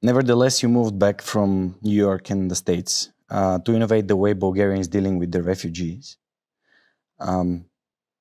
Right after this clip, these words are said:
why did this particular issue spark your creativity?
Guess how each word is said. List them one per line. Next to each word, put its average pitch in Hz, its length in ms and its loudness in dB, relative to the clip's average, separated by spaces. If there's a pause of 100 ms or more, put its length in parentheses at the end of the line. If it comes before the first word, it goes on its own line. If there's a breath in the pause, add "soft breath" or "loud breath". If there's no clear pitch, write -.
(160)
why 107 240 0
did 131 300 -2 (380)
this 117 160 0
particular 107 920 -2 (520)
issue - 340 -4
spark - 400 -4
your 98 240 -8
creativity? 90 640 -8